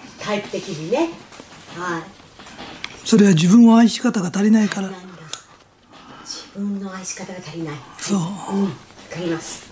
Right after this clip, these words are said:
Speaker 2: はい、以上です。
Speaker 1: はい。ということです。もっと自分を大切に愛してください。今回の質問です。私は看護師です。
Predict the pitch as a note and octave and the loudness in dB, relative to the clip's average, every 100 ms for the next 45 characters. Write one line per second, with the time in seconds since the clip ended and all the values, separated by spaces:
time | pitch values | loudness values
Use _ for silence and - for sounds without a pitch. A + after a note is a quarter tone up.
0 | - A3 G3 F3+ G3 F#3 F#3 - - B3 | -2 4 6 6 4 4 2 0 0 -2
1 | - - - - - - B3+ C#4 D4+ D4 | -2 -16 -20 -20 -20 0 2 2 0 0
2 | D4 D4 D4+ D#4 - A3 A3+ G#3+ G3 G#3+ | 2 2 2 0 -2 -4 -2 -2 2 2
3 | A#3 A#3 A#3 A#3+ A#3+ B3 A#3+ A#3+ A#3 G3 | 2 0 0 0 2 0 2 0 0 -2
4 | G#3 G#3+ - F#3+ F#3+ - G#4+ - - - | -2 -2 -4 -6 -4 -2 -2 -6 -18 -20
5 | - - - - - - _ - _ _ | -20 -20 -20 -20 -20 -20 _ -20 _ _
6 | _ _ _ _ _ _ _ _ _ _ | _ _ _ _ _ _ _ _ _ _
7 | _ - - - - - - F#4+ F#4 F#4 | _ -20 -20 -20 -20 -16 -2 2 4 4
8 | B4 G#3+ G3 C#4 C4+ - - - - B3 | 2 2 0 0 -2 -6 -18 -12 -2 2
9 | A#3+ A#3 A3+ E4 - - - - - _ | 4 4 2 0 -2 -10 -18 -20 -20 _
10 | - _ _ _ - - _ _ - G3+ | -20 _ _ _ -20 -20 _ _ -12 -6
11 | G#3+ E4 - E4+ E4+ D#4 D#4 D#4 D4+ F#3+ | 0 2 2 2 2 2 2 0 -2 -4
12 | F3+ - - - | -6 -8 -12 -16